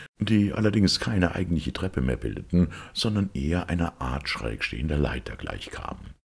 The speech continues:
Die Pause war ebenso wohlverdient wie notwendig, denn der letzte Weg hinauf war nicht nur schwer, sondern auch gefährlich, und er wollte seinen jungen Begleiter nicht verlieren.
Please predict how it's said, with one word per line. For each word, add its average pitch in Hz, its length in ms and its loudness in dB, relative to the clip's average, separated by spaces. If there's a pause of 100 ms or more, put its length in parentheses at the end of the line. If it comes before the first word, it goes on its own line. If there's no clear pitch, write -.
(560)
Die 64 80 0
Pause 143 480 2
war 139 180 -2
ebenso 104 400 0
wohlverdient 101 720 0
wie - 60 -2
notwendig, 52 720 -2 (440)
denn 113 100 -4
der 104 100 -4
letzte - 400 0
Weg 113 240 -4
hinauf 95 500 0
war 85 140 -2
nicht 85 300 -4
nur 71 180 2
schwer, - 640 0
sondern - 320 -6
auch - 160 -4
gefährlich, - 760 -4 (360)
und - 160 0
er - 80 -2
wollte - 200 2
seinen 58 240 -2
jungen 57 240 -4
Begleiter 62 500 -2
nicht - 200 -8
verlieren. 73 460 -2